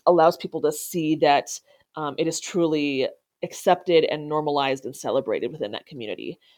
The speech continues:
Um, it, it's not enough to just have lip service and,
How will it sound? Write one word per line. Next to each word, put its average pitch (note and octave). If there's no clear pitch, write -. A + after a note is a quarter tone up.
Um, C#3
it, -
it's F3
not F3
enough D#3+
to E3+
just D3
have D3
lip C#3
service C3+
and, C#3+